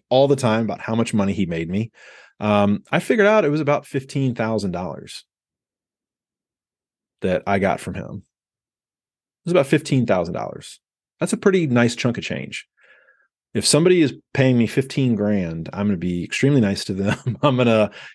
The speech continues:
get to know them. Um, and that's just one account, fifteen grand.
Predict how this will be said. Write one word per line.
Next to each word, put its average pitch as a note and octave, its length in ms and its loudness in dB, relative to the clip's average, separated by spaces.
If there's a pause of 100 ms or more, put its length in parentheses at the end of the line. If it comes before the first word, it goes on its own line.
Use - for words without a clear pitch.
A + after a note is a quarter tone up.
get C3+ 140 2
to B2 80 4
know G#2+ 180 6
them. G#2+ 500 0 (240)
Um, F2+ 680 -6 (840)
and G#2 540 2 (640)
that's C#3+ 160 4
just C3 100 -2
one A#2 160 2
account, G#2 400 -2 (120)
fifteen A#2 380 0
grand. E2+ 380 -6